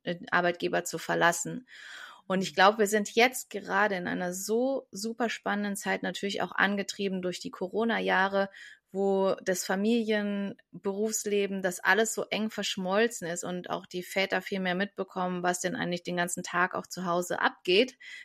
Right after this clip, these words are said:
Speaker 1: du-, dadurch, dass sie halt auch zu Hause waren. Echt, das Bewusstsein dafür, Familie und Beruf zu vereinbaren, ist einfach extrem im Turbo gestiegen und die Arbeitgeber oder die Arbeitswelt ist, glaub ich, darauf gar nicht eingestellt. Also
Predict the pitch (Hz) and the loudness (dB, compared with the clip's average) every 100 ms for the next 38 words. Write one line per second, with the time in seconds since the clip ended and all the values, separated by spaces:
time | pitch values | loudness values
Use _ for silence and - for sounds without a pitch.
0 | _ - 196 196 190 185 190 175 190 190 | _ 2 8 12 12 10 4 2 2 2
1 | - - 170 175 170 160 160 196 170 208 | 0 0 0 0 0 -2 0 0 0 -4
2 | - - - - - _ 185 180 190 - | -8 -14 -18 -18 -20 _ 0 2 2 2
3 | 214 233 269 - 214 202 196 - 208 202 | 2 2 -2 -2 0 0 -2 -2 2 2
4 | 196 - _ _ _ _ _ _ - 208 | 0 -4 _ _ _ _ _ _ -6 -2
5 | 196 208 202 208 208 202 202 202 - 190 | 0 2 0 0 -2 -2 -4 -6 -4 0
6 | - 185 202 208 - - 170 175 202 - | 2 4 2 -2 -4 -2 0 0 -2 -6
7 | _ _ - 180 - 180 190 190 - 180 | _ _ -8 -6 -2 0 0 -4 -4 -2
8 | 190 - - - 202 196 180 175 - 190 | -2 -6 -6 -2 0 0 -2 -4 -2 0
9 | 175 175 170 165 - 190 196 190 175 175 | 0 -2 0 0 0 -2 -4 -4 -4 -4
10 | 175 _ _ _ _ 196 - 165 190 196 | -6 _ _ _ _ -4 0 2 4 2
11 | - 185 202 196 175 160 180 185 180 - | 0 -2 2 2 0 0 0 0 -2 -2
12 | 175 180 - - - 180 185 180 - 170 | -2 -2 -6 -10 -6 0 0 0 -2 0
13 | 165 - 165 175 175 - 165 160 - 160 | 0 0 0 0 -2 -4 -4 -4 -4 -4
14 | 156 - 165 175 | -2 -2 0 0